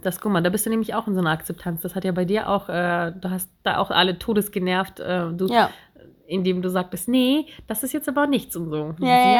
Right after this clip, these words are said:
Speaker 2: ja.
Speaker 1: ist doch voll okay, dass es was ist.
Speaker 2: Ja.
Speaker 1: Das muss ja keinen
Speaker 2: Als
Speaker 1: Namen
Speaker 2: müsste man
Speaker 1: haben,
Speaker 2: sich
Speaker 1: aber es ist
Speaker 2: rechtfertigen.
Speaker 1: etwas. So.
Speaker 2: Ja, weil wir sind halt alle scheiß Gewohnheitstiere und wenn auf
Speaker 1: Mhm.
Speaker 2: einmal irgendwas anfängt anders zu sein, als die Gewohnheit es irgendwie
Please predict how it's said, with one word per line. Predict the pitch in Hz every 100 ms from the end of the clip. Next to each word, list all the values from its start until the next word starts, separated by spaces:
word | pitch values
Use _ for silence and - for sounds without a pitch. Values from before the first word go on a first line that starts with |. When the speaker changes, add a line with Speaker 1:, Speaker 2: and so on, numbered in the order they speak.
| 233
Speaker 2:
ja. |
Speaker 1:
ist | 226
doch | 233
voll | - 269
okay, | 285 -
dass | 302 220
es | 180
was | 165 170
ist. | 165
Speaker 2:
Ja. | 156
Speaker 1:
Das | 214
muss | 262 330
ja | 240
keinen | - 208
Speaker 2:
Als | 240
Speaker 1:
Namen | 311
Speaker 2:
müsste | 208
man | 185
Speaker 1:
haben, | 269
Speaker 2:
sich | 254
Speaker 1:
aber | 220
es | 247
ist | 240
Speaker 2:
rechtfertigen. | 214 208
Speaker 1:
etwas. | 208 175 165
So. | - 277
Speaker 2:
Ja, | 262 262
weil | 220
wir | 220
sind | 226 247
halt | 254
alle | - 254 269
scheiß | 262 - 262 262
Gewohnheitstiere | 214 254 277 - 277 269
und | 254 233
wenn | 208 226
auf | 226
Speaker 1:
Mhm. | 226
Speaker 2:
einmal | 240 233 -
irgendwas | 214 226 226
anfängt | 220 233 233
anders | - 240 247
zu | 226
sein, | 233 214
als | 208 -
die | 208 214
Gewohnheit | 202 220 262 262 -
es | 202
irgendwie | - 214 214 208 202